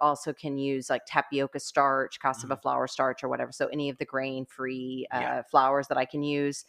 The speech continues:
Speaker 1: and just stirred that up with some of the red wine vinegar that we used in our salad tonight. So we
Speaker 2: Tangy.
Speaker 1: had this, you know, and then some of the heat.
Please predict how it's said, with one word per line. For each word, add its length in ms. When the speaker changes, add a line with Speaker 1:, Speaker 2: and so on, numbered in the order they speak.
Speaker 1:
and 220
just 160
stirred 280
that 180
up 180
with 120
some 160
of 60
the 160
red 220
wine 240
vinegar 320
that 80
we 80
used 180
in 80
our 80
salad 380
tonight. 320
So 160
we 80
Speaker 2:
Tangy. 100
Speaker 1:
had 160
this, 340
you 100
know, 120
and 100
then 140
some 160
of 60
the 60
heat. 500